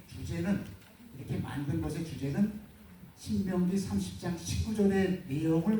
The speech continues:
우리가 실천하는 거다라는 뜻으로 이걸 만들었습니다. 신명기 삼십 장 십구 절은 성경 말씀 중에서 아주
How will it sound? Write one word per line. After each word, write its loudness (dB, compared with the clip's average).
우리가 -4
실천하는 0
거다라는 -2
뜻으로 0
이걸 2
만들었습니다. -6
신명기 4
삼십 -2
장 -2
십구 -6
절은 2
성경 0
말씀 -4
중에서 -2
아주 0